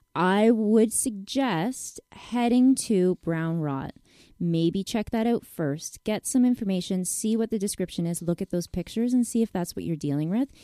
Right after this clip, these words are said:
because I suspect that might be the issue. Um, it's a really common issue in stone fruit, especially in cherries.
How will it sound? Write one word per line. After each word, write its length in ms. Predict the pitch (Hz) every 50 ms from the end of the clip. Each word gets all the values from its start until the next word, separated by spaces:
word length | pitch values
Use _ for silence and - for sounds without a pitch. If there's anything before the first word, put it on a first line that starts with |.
| - - - - -
because 280 | 208 202 202 202 190
I 80 | 214 202
suspect 600 | 190 - 196 - - - - 262 277 - - _
that 240 | - 180 175 - -
might 280 | 175 175 170 175 -
be 180 | - 175 175 180
the 180 | 170 175 151 147
issue. 420 | 165 - - - 233 269 311 381 - - - - - - -
Um, 240 | - 175 165 165 170
it's 160 | 156 - -
a 40 | 175
really 300 | 160 170 175 180 185 190
common 600 | - - - - 185 175 175 175 185 208 214 220 233
issue 480 | - 175 170 - - - 165 175 202
in 120 | 233 214 202
stone 280 | - - 180 165 165
fruit, 300 | 165 - - 190 214 240 214
especially 400 | - - 165 156 - - 185 196
in 80 | 214
cherries. 520 | 208 - 175 156 151 147 165 214 247 -